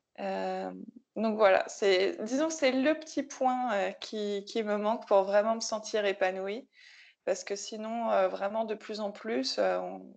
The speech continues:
on se sent vraiment chez nous. Euh, et puis, euh, et puis le, le truc cool quand même quand on est expatrié, c'est que, euh,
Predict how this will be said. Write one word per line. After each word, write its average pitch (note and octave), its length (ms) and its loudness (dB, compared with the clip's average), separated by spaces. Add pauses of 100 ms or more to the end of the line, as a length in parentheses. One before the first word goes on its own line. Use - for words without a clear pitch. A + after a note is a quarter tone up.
on F#3+ 120 -18
se G#3 180 -8
sent G3+ 280 -4
vraiment G#3 360 2
chez A3+ 280 0
nous. G#3+ 300 -6 (720)
Euh, F3 920 -8 (200)
et - 180 0
puis, A#3 380 4
euh, F#3 180 8
et F3 60 2
puis - 120 -8 (200)
le, F#3 180 -2
le F#3 160 2
truc - 260 -8
cool A#3 300 -6
quand - 140 -4
même F3+ 200 -4
quand G3 240 -4
on F#3+ 100 -6
est F#3+ 40 -2
expatrié, G3 640 -4
c'est F#3+ 220 -6
que, - 120 -4
euh, F3+ 340 4